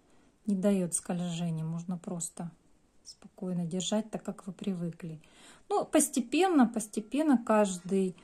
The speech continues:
э, столбик провязываем и ровненько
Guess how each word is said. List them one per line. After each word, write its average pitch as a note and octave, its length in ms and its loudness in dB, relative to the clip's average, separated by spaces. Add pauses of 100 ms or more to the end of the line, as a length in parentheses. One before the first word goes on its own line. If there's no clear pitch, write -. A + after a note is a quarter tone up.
(560)
э, E3+ 560 -4 (220)
столбик C4+ 800 0 (580)
провязываем G#3 1000 4 (580)
и F#3+ 300 2 (160)
ровненько G3+ 960 6